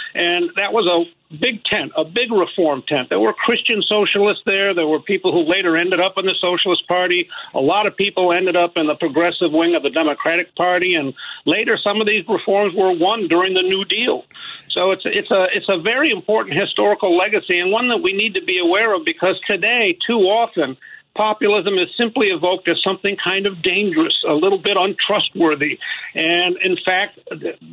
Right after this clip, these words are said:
often enough, it's used as a label to describe Donald Trump, uh, with that kind of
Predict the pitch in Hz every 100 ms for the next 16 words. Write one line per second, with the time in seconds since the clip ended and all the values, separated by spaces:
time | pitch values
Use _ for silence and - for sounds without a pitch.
0 | 147 135 151 170 170 165 175 208 160 160
1 | 165 175 190 165 180 156 175 180 170 156
2 | 151 160 160 160 160 151 165 - - 233
3 | 156 - - - - - 147 165 165 175
4 | 175 - 175 175 160